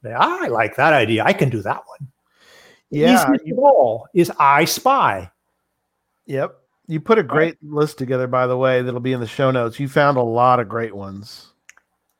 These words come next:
Speaker 1: So anybody can do I Spy. You don't have to put anything out there in the woods. You play it in the car with your kids, right? "I spy with my little eye something green." And you can do that,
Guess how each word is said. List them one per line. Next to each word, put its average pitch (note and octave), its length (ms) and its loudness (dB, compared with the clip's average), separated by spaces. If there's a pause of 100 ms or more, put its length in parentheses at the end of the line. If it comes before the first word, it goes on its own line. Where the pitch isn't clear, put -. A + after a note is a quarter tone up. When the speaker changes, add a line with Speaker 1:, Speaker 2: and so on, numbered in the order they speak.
(160)
Speaker 1:
So - 140 -4
anybody C#4 500 2
can D3 140 -6
do C#3+ 180 -2
I B2 140 0
Spy. D#3 340 -2
You D3 80 -2
don't G3+ 100 -2
have G#3 80 -6
to G3 60 -10
put A3+ 160 -2
anything G3+ 300 -4
out F3 160 2
there E3+ 100 -2
in C#3 60 -6
the C3 80 -6
woods. E3 260 2
You E3+ 80 -4
play F3+ 220 0
it F#3 80 -4
in F3+ 80 -12
the E3 60 -8
car F3 220 2
with E3+ 120 0
your F3 100 -2
kids, B2 380 -2
right? C#3 280 -2
"I E3+ 220 4
spy G3+ 400 0
with D3+ 180 -4
my A#2 200 -10
little D3 240 -10
eye E3+ 220 -6
something D3+ 400 -8
green." F#3+ 600 -6 (1600)
And C#3 300 -4
you D#3 140 0
can D#3 180 -4
do D#3 160 0
that, D3 460 2